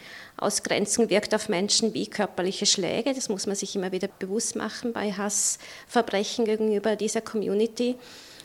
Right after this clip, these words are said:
Und ich versuche hier Übersetzungsarbeit zu machen, um mich darum verstärkt für sie einzusetzen, weil ich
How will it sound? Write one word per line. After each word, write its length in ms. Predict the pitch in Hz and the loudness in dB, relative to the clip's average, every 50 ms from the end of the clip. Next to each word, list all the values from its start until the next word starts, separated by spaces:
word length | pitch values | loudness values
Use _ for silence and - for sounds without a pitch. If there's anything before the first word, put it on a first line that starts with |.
| - | 0
Und 80 | - 240 | 2 2
ich 120 | 240 - | 4 4
versuche 320 | - 262 254 - 254 254 - | 6 6 6 6 6 6 8
hier 160 | 269 254 240 | 8 8 8
Übersetzungsarbeit 920 | 240 - 240 226 - 208 226 - - 277 262 - 240 226 - 254 262 254 | 8 8 6 6 6 6 4 6 4 4 6 6 6 8 8 6 6 6
zu 100 | - 254 | 6 4
machen, 440 | 247 240 226 233 233 - - 277 269 | 6 6 4 4 2 2 2 4 4
um 100 | 254 240 | 6 6
mich 240 | 240 247 247 - - | 4 4 2 2 2
darum 360 | 220 208 208 226 254 262 262 | 2 4 4 4 4 4 4
verstärkt 480 | - 254 247 - - 202 202 220 - | 4 4 4 4 4 2 0 0 -2
für 120 | - - 226 | -2 -2 -2
sie 240 | - - 233 226 - | 0 2 2 2 2
einzusetzen, 880 | - - 208 220 - - 247 214 - 190 180 - - - - 262 262 262 - - - - - - | 2 2 2 2 2 2 2 2 4 2 2 2 2 4 4 4 4 2 0 -8 -16 -16 -4 2
weil 140 | - 240 247 - | 4 4 4 4
ich 340 | - - 247 - - - | 0 0 0 2 2 0